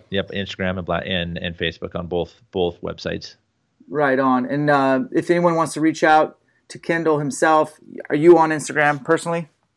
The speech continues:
Speaker 1: I am. Yep. Kendall J Card. I don't check D Ms a lot. I'm kind of, maybe I'm too old school. But I'll throw it straight out there. It'll just, just Kendall, K E N D A L L, at camel fire dot com. Um,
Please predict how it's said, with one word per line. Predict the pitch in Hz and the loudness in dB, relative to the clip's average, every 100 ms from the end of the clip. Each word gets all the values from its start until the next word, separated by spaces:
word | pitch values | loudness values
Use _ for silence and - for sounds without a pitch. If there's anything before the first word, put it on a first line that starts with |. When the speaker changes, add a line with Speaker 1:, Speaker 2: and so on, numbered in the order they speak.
| - | -6
Speaker 1:
I | 107 | -2
am. | 104 92 85 - | 0 0 -4 -4
Yep. | 101 101 - | -4 -4 -4
Kendall | 117 120 | -2 -2
J | 113 113 | -2 -4
Card. | - 104 107 | 0 0 0
I | 98 | 0
don't | 127 151 | -2 -4
check | - 107 | -4 -6
D | 101 98 | -4 -6
Ms | 98 104 | -6 -6
a | |
lot. | 90 95 98 - | -4 -2 -2 -6
I'm | 98 | -14
kind | - 95 | -10 -8
of, | 90 87 _ | -8 -10 _
maybe | 95 92 | -12 -8
I'm | 90 | -8
too | 87 95 | -8 -8
old | 90 85 | -8 -10
school. | - 95 95 92 _ - - - - - - - _ _ _ | -10 -8 -8 -10 _ -20 -20 -20 -20 -20 -20 -20 _ _ _
But | 131 | 0
I'll | 131 131 | 0 -2
throw | 135 143 | 0 -2
it | 127 | 0
straight | 139 131 | -2 0
out | 127 147 | -2 -2
there. | 117 | -4
It'll | 113 110 | -4 -6
just, | 107 _ | -10 _
just | - 110 | -6 -6
Kendall, | - 117 123 104 | -4 -4 -2 -4
K | 113 107 | -4 -4
E | 110 | -4
N | 104 | -4
D | 104 107 | -2 0
A | 104 | 0
L | 107 | -2
L, | 101 107 95 | -2 -6 -8
at | - - | -16 -12
camel | 113 104 95 | -10 -8 -6
fire | 104 98 | -4 -2
dot | 95 92 | -4 -6
com. | 104 101 92 - _ _ | -6 -6 -8 -12 _ _
Um, | 87 92 90 87 | -10 -8 -8 -12